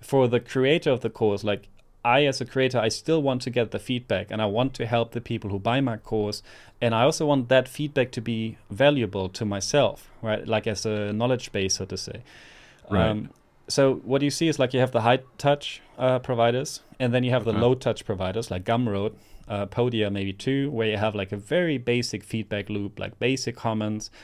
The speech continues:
Speaker 1: maybe
Speaker 2: Mm-hmm.
Speaker 1: like Gumroad, just a link to your Discord server, so people need to understand how Discord works, uns-,
Speaker 2: Right.
Speaker 1: install it and everything. And then,
Speaker 2: Yeah.
Speaker 1: you know, it's a,
Speaker 2: <laughs>
Speaker 1: it's a chat chan-, uh, like a chat. So everything that has been asked will just scroll up,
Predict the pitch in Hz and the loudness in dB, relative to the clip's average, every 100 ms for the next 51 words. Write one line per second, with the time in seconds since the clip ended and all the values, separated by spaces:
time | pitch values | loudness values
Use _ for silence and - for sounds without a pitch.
0 | - - - 127 147 139 110 104 104 85 | -20 -14 -2 0 2 0 0 0 0 2
1 | 117 127 120 107 107 - 101 104 117 117 | 2 4 4 2 0 -2 0 0 0 -2
2 | 117 101 117 - 127 127 135 127 131 127 | -4 -2 -4 -2 -4 -2 0 2 0 -2
3 | 113 113 113 107 107 107 95 - 107 101 | -4 -4 -4 -4 -4 -4 -6 -4 -2 -2
4 | 101 101 110 - 117 110 117 117 120 - | -2 -4 -4 -2 -2 2 2 2 -2 -20
5 | - - - 110 - - 98 92 123 139 | -20 -8 -2 -2 -2 -2 0 4 6 8
6 | 131 131 127 120 139 135 143 151 147 - | 6 4 4 2 0 2 0 0 -6 -18
7 | - - _ 131 120 123 123 120 - 131 | -20 -20 _ 0 4 6 4 0 -2 -2
8 | 123 139 131 123 120 135 131 139 120 151 | 2 6 6 6 4 2 2 0 4 4
9 | 143 - - - 120 113 107 107 107 110 | 4 -2 -16 -2 0 2 0 2 0 -2
10 | 110 - 120 - 117 113 123 131 131 127 | -2 0 0 2 2 4 4 2 2 0
11 | 120 120 - 123 127 - 120 135 120 - | 2 0 0 -2 -2 -2 0 2 2 0
12 | 117 113 110 - - - 123 110 123 - | -4 -2 -6 -12 -12 0 2 4 2 0